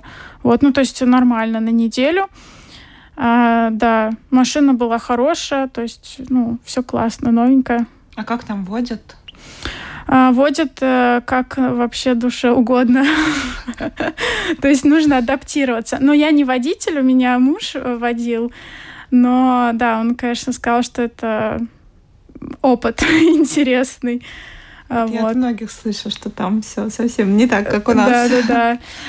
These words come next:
Speaker 1: Но что интересно, там есть автобаны, ну, платные дороги, и они вот как автобан, как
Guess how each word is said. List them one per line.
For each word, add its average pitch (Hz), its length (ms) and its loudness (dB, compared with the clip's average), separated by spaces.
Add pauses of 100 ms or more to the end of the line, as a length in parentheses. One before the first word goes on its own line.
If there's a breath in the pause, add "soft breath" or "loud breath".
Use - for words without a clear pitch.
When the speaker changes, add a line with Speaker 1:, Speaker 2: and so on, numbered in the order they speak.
Speaker 1:
Но 294 400 4
что - 200 -4
интересно, 302 720 -2
там 262 200 2
есть 285 460 0
автобаны, 254 760 -2 (280)
ну, 285 200 2
платные 277 460 0
дороги, 247 640 0
и 254 120 0
они 262 300 4 (100)
вот 247 360 -8 (220)
как 247 240 -8
автобан, 254 600 -2
как 262 120 0